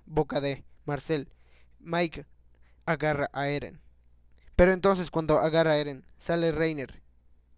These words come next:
e intenta atacarlo. Eren se mueve a lo loco hasta convertirse en titán, yi-, hiriendo a Marcel. Pero entonces Annie se transforma en titán y grita, llamando a un montón de titanes.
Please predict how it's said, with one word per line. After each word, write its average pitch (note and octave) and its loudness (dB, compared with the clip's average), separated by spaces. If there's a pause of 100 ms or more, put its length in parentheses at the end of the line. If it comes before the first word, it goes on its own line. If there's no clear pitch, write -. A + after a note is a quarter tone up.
(640)
e E3 8
intenta D3+ -2
atacarlo. C3+ 0 (760)
Eren F#3+ 2
se - -4
mueve E3+ 2
a - 2
lo D#3 2
loco E3+ 4
hasta D#3 -2
convertirse D3+ 0
en D3+ 2
titán, D3+ 2 (160)
yi-, C#3+ 0 (180)
hiriendo D#3 2
a D3 6
Marcel. C#3 -4 (800)
Pero F#3+ 8
entonces G#3+ 0
Annie F#3+ 2
se E3+ 0
transforma D#3+ 6
en D3+ -4
titán D3+ 2 (440)
y D3+ -2
grita, D#3 2
llamando D#3+ 2
a D#3+ 4
un D#3+ -4
montón D#3 2
de C3+ -4
titanes. C3+ -2